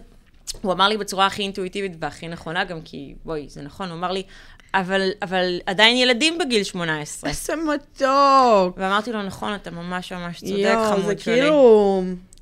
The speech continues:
Speaker 1: אמרתי לו, "בבי, אתה ממש ממש צודק, כאילו."
Speaker 2: טוב, אולי עד שהוא יהיה בן שמונה עשרה יהיה
Speaker 1: בטח,
Speaker 2: שלום.
Speaker 1: גל,
Speaker 2: <laughs>
Speaker 1: בוודאי.
Speaker 2: אני מחכה לזה, מה זאת
Speaker 1: בוודאי.
Speaker 2: אומרת?
Speaker 1: אה,
Speaker 2: חוץ מזה,
Speaker 1: אולי
Speaker 2: הוא
Speaker 1: לא
Speaker 2: בן
Speaker 1: תהיה,
Speaker 2: יחיד,
Speaker 1: אולי
Speaker 2: את
Speaker 1: לא,
Speaker 2: יודעת
Speaker 1: אולי לא תהיה מדינה חילונית
Speaker 2: את
Speaker 1: עד
Speaker 2: יודעת
Speaker 1: שהוא
Speaker 2: מה
Speaker 1: יהיה בן
Speaker 2: אני אומרת
Speaker 1: שמונה עשרה.
Speaker 2: כל הזמן?
Speaker 1: שמה?
Speaker 2: אני לא חותמת.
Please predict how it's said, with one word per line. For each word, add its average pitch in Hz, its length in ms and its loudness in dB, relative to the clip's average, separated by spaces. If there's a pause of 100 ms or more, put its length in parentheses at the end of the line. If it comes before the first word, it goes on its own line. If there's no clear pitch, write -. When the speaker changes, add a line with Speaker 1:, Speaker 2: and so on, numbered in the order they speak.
(140)
Speaker 1:
אמרתי 220 380 0
לו, 220 200 0
"בבי, 220 280 4
אתה 202 140 -4
ממש 180 400 -6
ממש 170 240 -10
צודק, 156 320 -10 (140)
כאילו." 156 320 -12
Speaker 2:
טוב, 254 180 -2
אולי 196 200 0
עד 220 80 -2
שהוא 240 100 -4
יהיה 220 80 -2
בן 220 160 -6
שמונה 208 300 -6
עשרה 202 240 -4
יהיה 202 220 4
Speaker 1:
בטח, 185 140 4
Speaker 2:
שלום. 196 160 2
Speaker 1:
גל, 175 380 4
Speaker 2:
<laughs> 165 60 -10
Speaker 1:
בוודאי. 311 920 10 (320)
Speaker 2:
אני 339 100 2
מחכה 339 400 2
לזה, 381 120 4
מה - 80 6
זאת 285 100 2
Speaker 1:
בוודאי. 254 420 10
Speaker 2:
אומרת? 302 460 2 (300)
Speaker 1:
אה, 180 400 0
Speaker 2:
חוץ 285 120 4
מזה, 196 180 6
Speaker 1:
אולי 226 60 12
Speaker 2:
הוא 254 80 12
Speaker 1:
לא - 40 -
Speaker 2:
בן 277 40 6
Speaker 1:
תהיה, 285 140 10
Speaker 2:
יחיד, 254 160 12
Speaker 1:
אולי 247 160 12
Speaker 2:
את 262 60 10
Speaker 1:
לא, 247 60 10
Speaker 2:
יודעת - 180 2 (180)
Speaker 1:
אולי 233 160 12
לא 262 60 10
תהיה 254 180 8
מדינה 247 300 8
חילונית 247 380 10
Speaker 2:
את 254 60 12
Speaker 1:
עד 233 60 12
Speaker 2:
יודעת 247 220 12
Speaker 1:
שהוא 233 120 10
Speaker 2:
מה 220 60 12
Speaker 1:
יהיה 254 120 12
בן 247 80 8
Speaker 2:
אני 226 120 10
אומרת 214 200 10
Speaker 1:
שמונה 208 140 10
עשרה. 185 220 6
Speaker 2:
כל 180 60 8
הזמן? 170 420 2 (340)
Speaker 1:
שמה? 170 380 -2 (100)
Speaker 2:
אני 165 140 -2
לא 160 60 0
חותמת. 202 540 -6